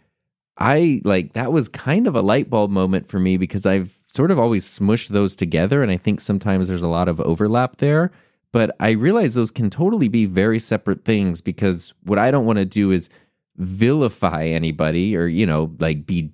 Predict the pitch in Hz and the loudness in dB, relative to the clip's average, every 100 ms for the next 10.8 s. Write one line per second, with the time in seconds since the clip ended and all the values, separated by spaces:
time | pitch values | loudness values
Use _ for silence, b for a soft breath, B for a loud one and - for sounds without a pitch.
0 | - 85 76 76 92 147 143 104 85 82 | -4 -2 0 0 0 0 0 0 0 -2
1 | 85 82 85 95 123 b b b _ - | -2 -2 0 0 -2 b b b _ -2
2 | 110 127 117 - - 107 104 147 151 135 | 0 2 0 0 -2 -4 -2 0 2 0
3 | 104 - 117 117 120 107 - 110 110 82 | 0 0 -2 0 -4 -4 -2 0 2 0
4 | 80 - 95 92 - 90 78 78 _ _ | -2 -2 -2 -2 -2 -2 -2 -6 _ _
5 | _ _ _ _ _ - 131 147 123 104 | _ _ _ _ _ -4 0 0 0 0
6 | 98 92 95 82 80 92 90 87 87 85 | 2 0 -2 -4 -2 -2 0 2 2 0
7 | 80 95 80 78 82 76 80 85 87 85 | 0 0 0 0 0 0 -2 0 0 0
8 | 85 82 85 80 - 185 170 123 - 101 | -2 -2 -2 -4 -4 0 0 0 0 2
9 | 92 87 - 73 92 92 143 185 151 139 | 2 0 -4 -2 -2 -2 0 0 0 0
10 | 127 110 - 113 107 98 - | 0 -2 0 0 2 0 -2